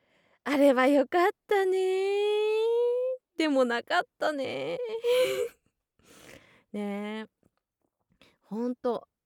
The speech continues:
うん。かすみちゃんと彼、主人公くんはいい子だった。いい子だけど、まだまだ若すぎた。青すぎた。未熟すぎた。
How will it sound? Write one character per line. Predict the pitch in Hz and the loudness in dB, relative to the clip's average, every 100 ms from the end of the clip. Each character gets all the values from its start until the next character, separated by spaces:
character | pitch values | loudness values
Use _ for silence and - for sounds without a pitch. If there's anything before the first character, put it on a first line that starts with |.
| _ _ _ | _ _ _
う | 196 | -10
ん。 | 175 170 269 _ _ _ _ _ _ _ - | -8 -10 -14 _ _ _ _ _ _ _ -18
か | - | -14
す | 190 214 | -10 -8
み | 220 | -8
ち | 240 | -8
ゃ | 226 | -8
ん | 226 | -2
と | - 339 - - - _ _ _ _ _ - | 2 4 2 -6 -20 _ _ _ _ _ -8
彼、 | 220 202 190 - _ _ - | -4 -4 -4 -8 _ _ -14
主 | - | -10
人 | 226 240 | -6 -6
公 | 226 202 196 | -6 -8 -8
く | 196 | -10
ん | 185 | -6
は | 220 220 - _ _ _ _ _ | -2 -2 -4 _ _ _ _ _
い | 247 285 | -4 -4
い | |
子 | 302 311 | -2 0
だ | 220 | 0
っ | - - | -2 -10
た。 | - - _ _ _ | -14 -16 _ _ _
い | - 170 | -4 -4
い | 196 | -2
子 | - | 0
だ | 220 233 | 0 -2
け | 220 | -4
ど、 | 220 | -2
ま | 226 311 | -2 0
だ | 359 | 2
ま | 302 285 | 0 0
だ | 226 - _ _ _ _ _ _ _ _ | -2 -4 _ _ _ _ _ _ _ _
若 | - 226 262 330 | 0 2 2 0
す | 381 | 0
ぎ | 349 277 | -2 -2
た。 | 190 - _ _ _ | -4 -6 _ _ _
青 | - 302 370 | 4 4 4
す | - | 2
ぎ | 381 302 | -2 -2
た。 | - | -2
未 | 240 285 | 2 4
熟 | 349 - | 2 0
す | - | -6
ぎ | 349 - | -8 -10
た。 | - | -12